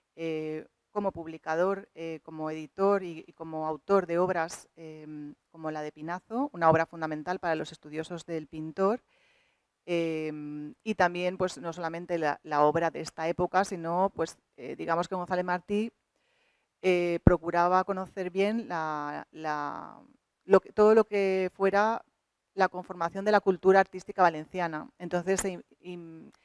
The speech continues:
estuvo inmerso en el estudio también de la pintura del siglo de oro de la, del arte valenciano,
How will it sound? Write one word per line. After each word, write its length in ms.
estuvo 260
inmerso 500
en 80
el 100
estudio 400
también 380
de 80
la 80
pintura 540
del 180
siglo 260
de 160
oro 300
de 180
la, 300
del 100
arte 160
valenciano, 720